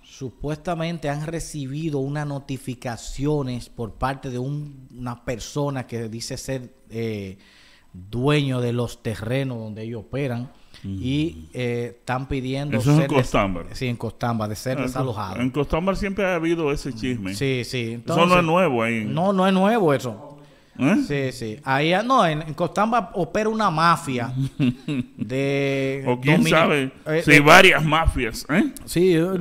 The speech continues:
Speaker 2: ¿Cómo,
Speaker 1: refiero a
Speaker 2: cómo,
Speaker 1: una
Speaker 2: eh, cómo se llama la, la,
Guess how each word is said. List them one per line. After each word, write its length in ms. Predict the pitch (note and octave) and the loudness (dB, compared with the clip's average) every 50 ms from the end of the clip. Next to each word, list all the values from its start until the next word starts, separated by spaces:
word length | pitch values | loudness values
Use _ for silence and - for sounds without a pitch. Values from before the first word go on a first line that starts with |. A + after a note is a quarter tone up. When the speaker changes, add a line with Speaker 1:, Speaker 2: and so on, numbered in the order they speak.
| F3+ F#3 F3+ | 4 6 6
Speaker 2:
¿Cómo, 80 | G#3 | 8
Speaker 1:
refiero 300 | A#3 C4 A3+ A#3+ B3+ C4 | 10 10 10 10 8 10
a 20 | B3 G#3 G#3 | 10 10 10
Speaker 2:
cómo, 80 | A3+ A3 G3 E3+ - C#3 | 10 10 8 6 2 0
Speaker 1:
una 160 | C#3+ D#3 E3 | 2 4 4
Speaker 2:
eh, 80 | D3 - | 2 2
cómo 240 | - F3 G3 G#3 G#3 | 0 0 2 2 2
se 80 | A3+ | 2
llama 260 | A3 A3+ A3 G#3+ G#3 | 2 2 2 2 2
la, 440 | G3+ F#3+ F3+ D#3 C#3 B2 A2+ G2+ - - | 2 4 6 6 6 6 4 2 0 2
la, 400 | B2 C3 C3 A#2+ A2+ G2 - | 6 6 8 8 6 4 2